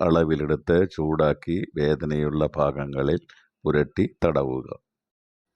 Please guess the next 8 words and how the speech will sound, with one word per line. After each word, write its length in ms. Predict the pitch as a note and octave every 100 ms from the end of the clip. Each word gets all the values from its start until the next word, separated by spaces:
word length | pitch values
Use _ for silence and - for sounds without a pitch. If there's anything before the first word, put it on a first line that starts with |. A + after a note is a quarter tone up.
| -
ഹായ് 260 | A2+ A2
ഫ്രണ്ട്സ്, 420 | G2+ B2 G2+ - -
Learn 220 | A#2+ A2+
With 180 | A2+ -
Me 60 | A#2
ചാനലിലേക്ക് 540 | - A2+ A2 A2 G#2+
എല്ലാവർക്കും 520 | B2 G#2+ A2 G#2+ A#2+ G#2
സ്വാഗതം. 500 | G#2+ G2+ F2+ F2+